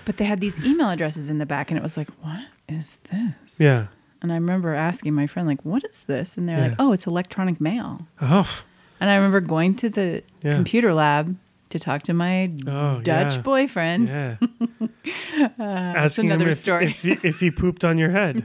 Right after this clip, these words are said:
Speaker 1: <laughs>
Speaker 2: How do you say that?
Speaker 1: "Heb jij aan mijn kop gepoept?"
Speaker 2: There you go.
Speaker 1: Mm. That's my Dutch phrase.
Speaker 2: Wait until I start trending in Holland.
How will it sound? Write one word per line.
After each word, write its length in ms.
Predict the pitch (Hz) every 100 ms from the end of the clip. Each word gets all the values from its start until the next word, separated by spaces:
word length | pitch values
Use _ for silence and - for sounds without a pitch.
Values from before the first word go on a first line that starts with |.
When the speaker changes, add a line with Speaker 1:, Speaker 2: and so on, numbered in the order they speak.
| -
Speaker 1:
<laughs> 920 | 226 _ _ - - _ _ _ -
Speaker 2:
How 100 | 165
do 60 |
you 60 | 185
say 200 | 185 196
that? 240 | 208 233 240
Speaker 1:
"Heb 280 | - 214 196
jij 440 | 165 160 151 220
aan 100 | 285
mijn 140 | 175 -
kop 320 | - 185 - -
gepoept?" 680 | 180 - 185 302 - - -
Speaker 2:
There 220 | 147 143
you 140 | 143 180
go. 200 | 208 175
Speaker 1:
Mm. 500 | 196 220 220 190 170 143 - 160 - _ -
That's 180 | 196 196
my 160 | 165 147
Dutch 360 | 139 180 185
phrase. 400 | - 208 202 202
Speaker 2:
Wait 200 | 165 208
until 540 | 226 208 - 226 226 220 175 175
I 40 |
start 320 | 165 196 196 190
trending 720 | - 180 190 196 202 202 202
in 200 | 170 160
Holland. 680 | 156 180 175 143 120 117